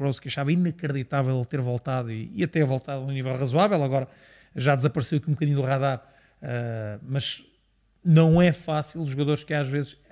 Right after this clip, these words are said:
é mais fácil às vezes chegar a este estatuto e, e deixar-se ir. Ou seja, ok, já não vou ser o jogador que era,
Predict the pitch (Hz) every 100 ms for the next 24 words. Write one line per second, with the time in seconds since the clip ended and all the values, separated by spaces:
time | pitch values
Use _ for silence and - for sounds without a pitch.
0 | _ - 185 214 156 - 185 - 175 170
1 | 160 180 170 170 - - 160 185 180 -
2 | 170 170 165 160 - - - _ - 180
3 | 170 - 175 143 - 143 - _ _ _
4 | - 139 170 165 208 220 190 175 175 165
5 | 160 165 156 156 151 170 170 170